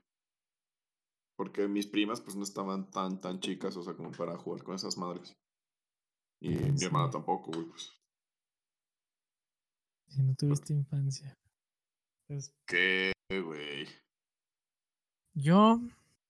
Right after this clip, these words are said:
Speaker 2: ¿con qué ir a cerrar? ¿Con qué estará bien cerrar,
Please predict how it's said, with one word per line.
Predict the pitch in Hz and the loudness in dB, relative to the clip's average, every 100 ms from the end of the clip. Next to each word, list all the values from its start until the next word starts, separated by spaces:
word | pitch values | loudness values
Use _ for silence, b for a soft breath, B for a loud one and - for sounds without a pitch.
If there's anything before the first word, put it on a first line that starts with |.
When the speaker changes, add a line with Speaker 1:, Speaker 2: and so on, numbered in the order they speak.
| _ _ _ _ _ _ - - _ _ _ _ _ - | _ _ _ _ _ _ -14 -14 _ _ _ _ _ -4
Speaker 2:
¿con | 151 143 | -2 2
qué | 175 | 4
ir | 190 202 208 | 4 4 2
a | 196 | 0
cerrar? | - 170 156 | 0 -2 -2
¿Con | 156 | -4
qué | 151 180 | -4 -6
estará | 170 185 185 185 180 | -6 -4 -2 -2 0
bien | 160 151 151 | 0 2 0
cerrar, | - 160 - 143 143 139 | 0 8 8 8 0 -4